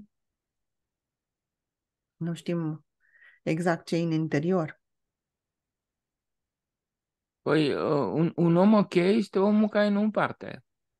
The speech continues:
Speaker 1: Da, da,
Speaker 2: Acela
Speaker 1: da,
Speaker 2: este
Speaker 1: da.
Speaker 2: ok, care unește com-, nu vede rău în lume. Ăla
Speaker 1: Da.
Speaker 2: este ok, dar omul care vede rău în lume, mm, nu e în regulă cu el.
Speaker 1: Da,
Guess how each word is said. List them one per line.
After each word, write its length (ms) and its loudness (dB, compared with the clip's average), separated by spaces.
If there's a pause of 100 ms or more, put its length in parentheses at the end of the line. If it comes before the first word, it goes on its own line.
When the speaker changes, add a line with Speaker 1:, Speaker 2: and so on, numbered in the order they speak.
(220)
Speaker 1:
Da, 440 -6
da, 80 2
Speaker 2:
Acela 300 4
Speaker 1:
da, 60 6
Speaker 2:
este 180 0
Speaker 1:
da. 60 -2
Speaker 2:
ok, 160 -2
care 160 4
unește 320 0
com-, 380 -2
nu 260 2
vede 240 6
rău 200 4
în 80 2
lume. 320 -4 (480)
Ăla 260 0
Speaker 1:
Da. 20 0
Speaker 2:
este 240 -4
ok, 160 -4
dar 360 2
omul 280 2
care 420 -2
vede 480 -2
rău 340 2
în 80 0
lume, 380 0 (720)
mm, 640 -6 (100)
nu 240 -6
e 160 -4
în 160 -4
regulă 540 -8
cu 140 -18
el. 160 -12 (340)
Speaker 1:
Da, 400 -10